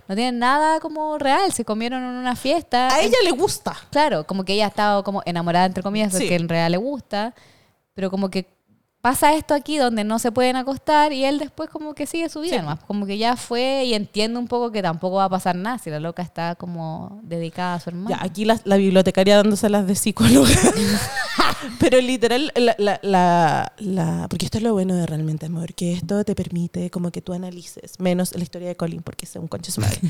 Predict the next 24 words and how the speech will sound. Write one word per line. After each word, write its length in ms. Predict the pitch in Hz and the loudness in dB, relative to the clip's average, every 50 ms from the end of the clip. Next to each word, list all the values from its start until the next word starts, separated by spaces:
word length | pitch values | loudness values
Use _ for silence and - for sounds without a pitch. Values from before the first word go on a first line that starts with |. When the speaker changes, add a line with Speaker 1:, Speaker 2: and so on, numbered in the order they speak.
| - - | -6 -8
Speaker 2:
<laughs> 240 | - - - - _ | -14 -20 -20 -4 _
Eh, 460 | 208 208 202 202 208 208 208 208 208 - | 4 4 6 6 6 8 6 6 4 4
no, 200 | 220 208 185 180 | 2 2 4 4
pero 220 | - 196 202 196 - - | 6 6 6 6 6 6
en, 560 | 220 208 202 202 196 196 196 190 190 190 190 - | 6 6 6 6 4 2 2 2 2 0 0 0
fuera 160 | - 233 233 | 2 4 6
de 20 | 247 | 8
hueveo, 280 | 262 262 269 277 294 302 | 8 8 8 8 6 4
yo 100 | 285 285 | 2 0
siempre 240 | - 285 247 277 | 0 2 2 2
he 20 | 277 | 2
pensado 480 | - 294 294 - 320 294 294 302 302 | 2 2 2 4 4 4 4 4 2
que 180 | - 294 285 - - - - - - - - - _ _ | 0 -2 -4 -4 -6 -12 -20 -20 -20 -20 -20 -20 _ _
lo 220 | - 190 208 220 214 | 2 4 6 8 8
de 140 | 208 208 196 | 8 8 6
Sara 260 | - - 254 240 269 | 4 4 4 4 2
es 80 | 302 - | 0 -2
como 220 | - 330 277 233 | 0 2 4 4
eso, 200 | 233 - - 160 | 4 2 -2 -4
como 220 | - 185 185 190 180 | -4 -2 -2 -2 -2
estáis 320 | - - - 233 233 233 | -2 -2 -2 -4 -4 -4
tan 600 | - - - 226 247 254 262 277 285 285 285 - - | -6 -4 -4 -2 -2 -4 -6 -6 -6 -6 -8 -4 -2
envuelta 720 | 262 254 247 247 226 180 202 220 262 330 302 - - 311 311 | 0 2 4 4 4 4 4 4 4 4 0 0 0 0 0
en, 140 | 320 311 | 0 0